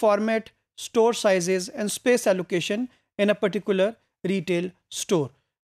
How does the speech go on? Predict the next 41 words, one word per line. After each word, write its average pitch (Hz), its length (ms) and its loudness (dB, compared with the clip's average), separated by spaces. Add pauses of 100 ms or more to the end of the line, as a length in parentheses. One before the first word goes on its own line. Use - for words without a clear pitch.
जब 233 260 0
भी 320 140 2
हम 285 220 4
बात 190 260 0
करेंगे 208 400 0
इन 233 240 -2 (100)
तीनों 254 280 0
पर्सपेक्टिव 202 560 -2
के 202 80 0
हवाले 165 280 0
से, 240 160 -4
तो 254 140 -8
ये 247 120 -2
आपस 208 440 -2
में 254 100 0
इंटरकनेक्टेड 190 760 -2
मौजूद 151 360 -4
हैं। 139 240 -8 (300)
कौन 220 180 0
सा 247 160 2
स्टोर 220 280 2
फॉर्मेट 208 420 0
चूज़ 240 240 -4
करना 226 300 0
है, 226 260 0 (280)
कौन 226 180 2
सा 247 140 -2
स्टोर 214 360 0
साइज, 208 580 -2 (380)
किस 247 140 -2
साइज 220 360 2
का 254 140 0
होना 233 240 2
चाहिए 226 380 -2 (240)
और 262 100 -2
किस - 300 -4
तरीके 262 340 0
से 294 400 -2
the 214 240 -4
space 262 380 0
allocation 208 680 -2